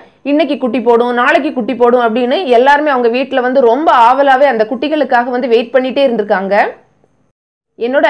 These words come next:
ஆண்டி மகா வந்து இந்த ராக்ஸி வந்து குட்டி போட்டுரும் அப்படின்னு, காலையில ஒருவேளை குட்டி போட்டுரும்னு இவ தூங்கக்கூடிய அந்த ரூம்லயே பக்கத்துல வந்து படுக்க வச்சுட்டு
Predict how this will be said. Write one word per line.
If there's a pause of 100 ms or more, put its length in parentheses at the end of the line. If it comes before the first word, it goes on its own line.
ஆண்டி
மகா
வந்து (320)
இந்த (160)
ராக்ஸி
வந்து
குட்டி
போட்டுரும்
அப்படின்னு, (120)
காலையில
ஒருவேளை
குட்டி
போட்டுரும்னு (360)
இவ
தூங்கக்கூடிய (100)
அந்த
ரூம்லயே (100)
பக்கத்துல
வந்து
படுக்க
வச்சுட்டு